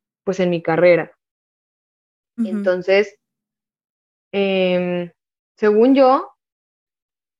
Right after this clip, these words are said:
Speaker 1: ya tenía como que, es que es esto, ¿no? O sea, porque
Speaker 2: Ujú.
Speaker 1: a veces puede parecer que cumples como una lista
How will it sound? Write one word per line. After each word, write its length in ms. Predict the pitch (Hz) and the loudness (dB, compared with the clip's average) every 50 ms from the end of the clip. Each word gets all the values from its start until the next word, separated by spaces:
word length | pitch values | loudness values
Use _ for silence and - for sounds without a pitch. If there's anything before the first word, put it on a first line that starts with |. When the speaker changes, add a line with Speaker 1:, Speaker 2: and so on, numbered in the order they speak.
| _ _ | _ _
Speaker 1:
ya 240 | - 185 196 190 190 | -4 -2 -2 -2 0
tenía 400 | - 208 208 208 208 202 202 208 | -2 -4 -4 -2 -2 -2 -4 -4
como 240 | 214 214 202 202 196 | -4 -4 -6 -6 -6
que, 280 | 202 196 185 175 - - | -4 -2 -2 -2 -2 -2
es 200 | 202 214 208 - _ | -4 -4 -4 -6 _
que 220 | - 240 226 226 | -2 -2 0 0
es 200 | 226 220 - _ | -4 -6 -4 _
esto, 400 | 240 226 208 - - _ - 131 | -2 -2 -2 -4 -12 _ -16 -16
¿no? 180 | 139 156 170 180 | -12 -10 -10 -10
O 560 | - - _ _ _ _ _ _ _ _ _ _ | -10 -12 _ _ _ _ _ _ _ _ _ _
sea, 160 | 226 208 202 | -2 0 2
porque 500 | 208 214 208 208 214 208 208 202 - - _ _ | 2 2 4 4 4 4 4 2 0 -2 _ _
Speaker 2:
Ujú. 340 | 226 214 196 208 202 190 190 _ _ _ _ _ _ _ | -12 -10 -10 -10 -12 -12 -16 _ _ _ _ _ _ _
Speaker 1:
a 180 | - 220 220 | 0 2 2
veces 480 | 220 220 226 220 220 - 262 262 254 - _ | 4 4 4 2 2 2 0 -2 -2 -2 _
puede 220 | - 240 240 240 233 | 0 0 0 0 0
parecer 500 | 240 247 240 220 214 - 220 202 208 208 | -2 -2 -2 -2 -4 -4 -6 -8 -6 -6
que 140 | 220 214 | -8 -8
cumples 400 | - 214 208 202 202 214 214 208 - | -6 -8 -10 -8 -8 -8 -8 -8 -8
como 220 | - 233 226 208 202 | -8 -6 -6 -6 -6
una 220 | 190 196 196 196 202 | -6 -4 -2 -2 -2
lista 580 | 202 196 202 190 - _ 190 180 175 175 - | -2 -2 -4 -6 -6 _ -4 -4 -4 -4 -10